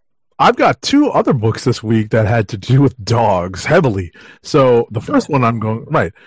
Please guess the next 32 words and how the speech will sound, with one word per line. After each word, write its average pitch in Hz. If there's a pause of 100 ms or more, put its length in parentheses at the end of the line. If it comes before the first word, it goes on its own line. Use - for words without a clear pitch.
(220)
the 107
first 220
one 127
I'm 110
going 101
to 95
mention 98
is 101
Astro 180
City 143
number 104
forty-seven 123
by 82
Kurt 117
Busiek, 113 (480)
um, 101
the 101
longtime, 107
uh, 95
creator 110
behind 98
the 110
Astro 104
City 101
books. 151 (400)
Uh, 117
if 113
you 120
look 127
at 127
the 110
cover 147